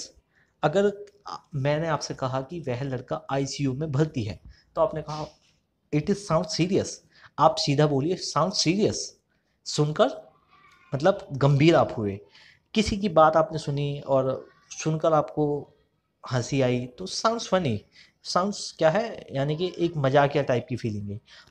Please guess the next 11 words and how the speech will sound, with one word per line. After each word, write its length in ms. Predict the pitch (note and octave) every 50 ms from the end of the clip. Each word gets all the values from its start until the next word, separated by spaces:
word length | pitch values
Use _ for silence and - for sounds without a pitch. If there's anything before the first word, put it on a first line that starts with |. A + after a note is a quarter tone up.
| _ -
होलो 240 | - F#3+ A3 A#3+ B3
बोलते 300 | G#3+ F3+ E3 D#3 D3+ E3
हैं, 320 | D#3 D#3 G3 G#3+ A3+ - _ - -
होलो 240 | F3+ G3 G#3 G#3+ G#3+
एक 140 | G3+ G#3 -
तरीके 260 | F#3+ F3+ F#3 F#3+ F#3
से 140 | F3+ A3 G#3+
खोखली 420 | A3 - - F3 F3 - F3+ E3+
चीज़ 220 | D#3 D3+ C3 A2
होती 240 | A2 G2 - - G2+
है, 140 | G2+ G#2 G#2